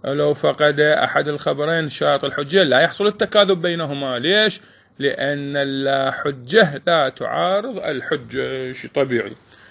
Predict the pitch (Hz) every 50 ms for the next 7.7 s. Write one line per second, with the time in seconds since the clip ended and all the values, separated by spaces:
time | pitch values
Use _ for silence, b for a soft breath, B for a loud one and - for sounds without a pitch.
0 | B B B B - 127 - - 156 156 147 156 151 151 143 - 202 190 175 208
1 | 214 175 - - _ _ _ _ _ _ _ _ - 143 151 180 190 208 190 160
2 | 135 127 156 185 185 196 196 208 202 196 - 208 214 - 190 190 180 - 151 -
3 | - - 170 180 190 196 - 196 196 208 208 220 202 208 202 202 226 208 185 170
4 | 214 214 233 269 - - 107 98 - - 107 107 131 156 160 139 147 139 131 123
5 | 139 143 135 131 143 165 190 214 220 214 220 220 220 226 269 269 - B B B
6 | B B B B B - 160 151 151 196 220 208 175 139 135 135 165 202 175 196
7 | 190 175 175 170 165 - - 214 226 226 220 202 -